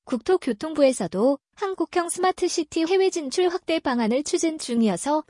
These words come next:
이번 알파돔 시티에 적용되는 K 스마트 시티가 해외에 진출하는 우리나라 대표적인 미래형 스마트 시티의 표준이 될 것으로 예상된다.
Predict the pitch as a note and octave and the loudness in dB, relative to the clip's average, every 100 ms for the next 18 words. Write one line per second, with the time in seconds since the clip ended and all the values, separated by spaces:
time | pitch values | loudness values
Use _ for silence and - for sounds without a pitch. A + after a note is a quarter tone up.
0 | _ - _ _ _ A3 C#4 D#4 G3 G3 | _ -20 _ _ _ 0 2 2 2 0
1 | E4+ F#4+ F4 - - D#4 D4 C4+ G#3 C4 | 0 2 0 -4 -2 2 2 0 -2 -2
2 | C4+ A#3+ B3 C#4 F4 E4+ - F4+ F4 G4+ | 2 0 0 -2 0 0 0 0 2 0
3 | - E4 - G#3+ C#4+ E4 - _ - _ | 0 -4 -4 0 2 0 -4 _ -20 _
4 | _ _ _ _ F#4+ F#4+ F4+ E4+ A3+ A3+ | _ _ _ _ 2 4 4 2 0 0
5 | E4+ D4+ C#4+ D4 G#3 A#3+ C4+ B3+ C4 C#4+ | 2 2 0 -2 0 0 0 2 2 2
6 | - G#3 - D#4+ E4 D#4+ D#4 A3 A3+ A#3 | -2 -4 -2 -2 -2 -2 -4 -2 0 0
7 | D4 D#4 F#4 F#4 G4+ - E4 - E4+ E4 | 0 -2 -2 2 0 0 -2 2 4 2
8 | - F#4 D#4 D4 C#4+ A#3+ C4+ C#4+ - A#3 | 2 -2 0 -2 0 2 4 2 0 0
9 | G#3+ G3 D#4 D#4 A3+ G3 F3 F3 | 0 0 -2 -2 -2 -2 -2 -4